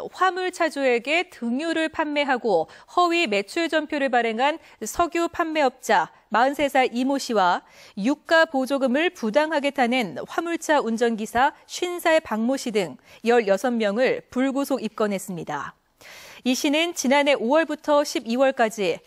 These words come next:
냉동 탑차로 화물차의 등유를 주유하고는 경유를 주유한 것처럼 허위 매출 전표를 발행해 운전기사들이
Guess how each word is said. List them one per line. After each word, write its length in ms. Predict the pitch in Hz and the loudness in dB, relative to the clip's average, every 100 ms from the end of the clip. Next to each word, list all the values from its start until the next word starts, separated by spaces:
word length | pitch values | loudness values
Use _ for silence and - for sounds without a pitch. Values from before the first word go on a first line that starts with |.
| _ - | _ -2
냉동 480 | 196 254 294 339 339 | 2 2 0 -4 -2
탑차로 720 | 320 - - 269 269 196 - | -4 -4 -2 2 4 2 0
화물차의 600 | - 349 349 - 294 277 | -2 -2 -2 -2 0 0
등유를 500 | 269 247 262 294 285 | 0 -4 -2 -2 -2
주유하고는 800 | 277 233 240 226 202 202 269 151 - - - | -2 -2 0 0 0 0 -2 -4 -14 -20 -16
경유를 500 | - 214 233 339 339 | -2 0 2 0 0
주유한 400 | - 247 262 262 | -2 0 0 2
것처럼 500 | 247 240 226 208 - - _ - | 0 -2 0 0 0 -8 _ -2
허위 240 | 349 330 | 0 2
매출 420 | 233 208 - 330 302 | 0 -2 -2 -2 0
전표를 380 | 294 277 269 | -2 -2 -2
발행해 580 | 269 220 214 196 175 214 _ - - | 0 0 -2 -2 -4 -6 _ -20 -4
운전기사들이 880 | 233 247 285 254 254 214 214 294 | -2 0 0 0 -2 0 0 -2